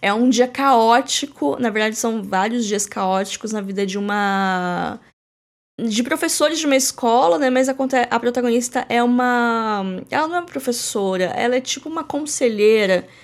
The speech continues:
que é colocada nessa escola pra avaliar os professores e, e ver essas coisas, ver como tá as coisas lá nessa escola.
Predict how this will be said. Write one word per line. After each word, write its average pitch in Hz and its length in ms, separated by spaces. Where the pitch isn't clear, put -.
que 220 600
é 185 180
colocada 190 460
nessa 190 160
escola 190 400
pra 185 580
avaliar 190 400
os 190 80
professores 190 1000
e, 175 360
e 196 140
ver 185 120
essas - 220
coisas, 190 280
ver 180 80
como 190 160
tá 185 80
as 185 120
coisas 180 240
lá 180 60
nessa 185 140
escola. 254 580